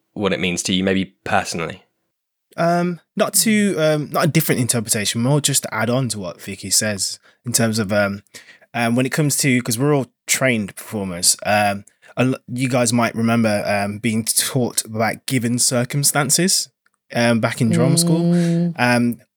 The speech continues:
Speaker 2: and just realizing what circumstances you are handed, not circumstances you necessarily created, and making choices within those confines. And which is a weird word to say within D and D because from an actor's perspective, you're role-playing and you're improving.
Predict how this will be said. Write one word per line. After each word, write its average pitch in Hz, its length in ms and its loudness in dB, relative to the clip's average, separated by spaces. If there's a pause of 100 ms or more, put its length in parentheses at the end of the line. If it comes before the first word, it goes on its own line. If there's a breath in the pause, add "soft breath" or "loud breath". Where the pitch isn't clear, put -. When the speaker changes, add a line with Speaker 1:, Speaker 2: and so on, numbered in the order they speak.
Speaker 2:
and 131 180 4
just 120 180 2
realizing 131 640 2 (160)
what 120 320 -2 (360)
circumstances 127 880 0
you 127 100 4
are 110 80 2
handed, 120 380 0
not 131 180 2
circumstances 147 640 2
you 123 80 2
necessarily 120 500 0
created, 107 520 -6 (380 loud breath)
and 120 160 0
making 123 500 2
choices 117 540 0
within 104 300 0
those 104 220 0
confines. 120 600 -2 (540 loud breath)
And 143 100 2
which 131 120 2
is 147 80 2
a 143 40 0
weird 156 280 2
word 147 200 2
to 131 80 -2
say 147 380 2 (100)
within 143 340 2
D 143 160 4
and 147 120 4
D 147 140 4
because 123 560 0 (180)
from 131 180 2
an - 80 -2
actor's - 300 0
perspective, 110 560 0
you're 107 400 -2
role-playing 117 560 2
and 101 120 -2
you're 101 300 -2
improving. 101 560 2